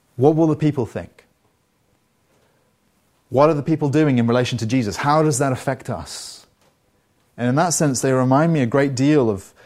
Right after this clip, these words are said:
the way in which, uh, social media has so corrupted our politics these days, because so,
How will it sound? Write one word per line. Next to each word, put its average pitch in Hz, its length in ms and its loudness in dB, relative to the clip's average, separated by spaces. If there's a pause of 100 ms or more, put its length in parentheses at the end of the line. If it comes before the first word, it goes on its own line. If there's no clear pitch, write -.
(220)
the 113 100 0
way 127 260 4
in 151 140 2
which, - 400 -4 (640)
uh, - 180 -16
social 143 360 0
media 143 300 2
has 113 120 -2
so 139 140 -2
corrupted 131 600 -2
our 110 140 -2
politics 139 560 -4
these 101 220 -8
days, 90 260 -8
because - 260 -8
so, 123 200 -6